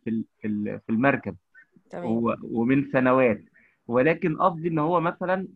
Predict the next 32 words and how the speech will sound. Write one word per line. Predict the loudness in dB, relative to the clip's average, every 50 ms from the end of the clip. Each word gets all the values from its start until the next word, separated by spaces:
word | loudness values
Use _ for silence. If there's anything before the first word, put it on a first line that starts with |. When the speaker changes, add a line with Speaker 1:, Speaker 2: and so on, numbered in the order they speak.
| _ -18 -12
Speaker 1:
غير | -8 -4 -4 -2 -2
مطابق | -2 -2 0 2 0 2 2 0 -2 -2 -2
للمواصفات | -2 0 0 0 -2 -4 -4 -8 -4 -4 -4 -4
الفنيه | -4 -6 -4 -4 -2 -2 0 0 0 2 2
اللي | 2 2 2
قالها، | 2 2 2 2 2 2 2 2
آه، | 2 0 -2 -2 -2 -4 -6 -10 -8
استاذ | _ -2 -2 0 2 2
ناصر | 2 2 0 0 -4 -6 -6 -6 -8
من | -8 -6 -6 -6
شويه، | -6 -4 0 2 4 4 4 2 -2 -4 _ _ _ _ -6 -2
من | -2 -2 -2
فكره | -2 -6 -6 -4 -4 -4 -4 -4
وجود | -6 -4 -2 -2 -2 -2
قاعات | 0 0 2 4 6 4 4 4 2 0
او | -2 -2 -2
كده. | -2 -2 -2 -2 -2 -6 -8 _ _ _ _ _ _ _ _ -2
فالفكره | -2 -2 -2 0 -2 -2 0 0 0
اللي | 0 2 2 2
انا | 0 0
بتكلم | -2 -2 -2 -2 -2 -2 -6
فيها | -6 -6 -6 -4 -2 -2 -2 -4 -6 -10 _ _ _ -10 -4
اللي | -2 0 2
هي | 2 2 2
مثلًا | 2 0 0 -2 -2 -2 -4
استئجار | -8 -6 -4 -2 -2 -2 2 4 4 6 4 4 0 -6 -10 _ -8
م-، | -6 -4 -4 -2 -2
يعني | -2 -2 -2 -2 -4 -6 -6
مقر | -6 -4 -4 -2 0 4 4 4 4 4 2 2
ملحق | 4 4 2 2 4 2 2 2 0 -2
لتنفيذ | -4 -2 -2 -2 -4 -4 -4 -4 -4 -2 -2
المشروع، | -2 -2 -4 -4 -4 -4 -4 -2 -2 -2